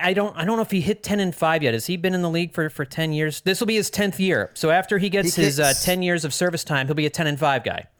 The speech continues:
Speaker 2: Yeah, this is, this is one of the little facts that I, that I found, that he is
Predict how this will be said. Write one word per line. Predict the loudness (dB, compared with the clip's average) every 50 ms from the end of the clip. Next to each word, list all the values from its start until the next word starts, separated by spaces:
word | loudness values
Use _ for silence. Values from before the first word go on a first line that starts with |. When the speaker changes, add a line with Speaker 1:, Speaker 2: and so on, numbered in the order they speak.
| _ _ _ _ _ _ _ _ _ _ -2
Speaker 2:
Yeah, | 0 2 2 2
this | 0 -2 -2
is, | -4 -6 -8 -10 -14 -18 -16 -10
this | -8 -8 -8 -8
is | -10 -10
one | -8 -8 -8
of | -6 -8
the | -8 -6
little | -6 -6 -6
facts | -6 -6 -6 -4 -4 -4 -6 -6 -8 -10 -10 -10
that | -8 -8 -8 -8
I, | -8 -10 -10 -12 -14 -12
that | -12 -12 -12
I | -12 -14
found, | -12 -12 -10 -10 -10 -12 -12 -12
that | -12 -12 -12 -12
he | -12 -16 -14 -14 -12 -12 -12 -12 -14 -14 -14
is | -12 -12 -10 -10 -8 -8 -8 -8 -8 -10 -12 -12 -12 -10 -10 -10 -10